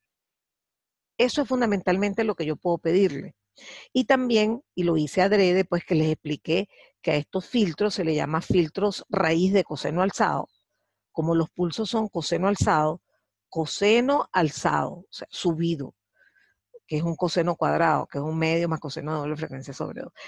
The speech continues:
Eso es un coseno alzado. Y, este, parecido, un coseno alzado.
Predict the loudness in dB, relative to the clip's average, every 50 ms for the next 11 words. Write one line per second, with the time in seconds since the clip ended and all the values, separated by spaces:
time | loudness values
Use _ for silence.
0 | -12 -8 -2 0 2 2 2 2 0 -2 0 0 0 2 2 0 0 0 -2 -2
1 | -2 -6 -10 -14 _ _ _ _ _ -20 -20 -20 -20 -20 -20 -18 _ -2 0 2
2 | 2 0 0 -4 _ -8 -8 -8 _ -8 -10 -10 -10 _ -6 -4 -4 -4 -4 -2
3 | 0 0 0 0 -2 -6 -4 -4 -2 -2 -2 -2 0 -2 -2 -2 -2 -6 -10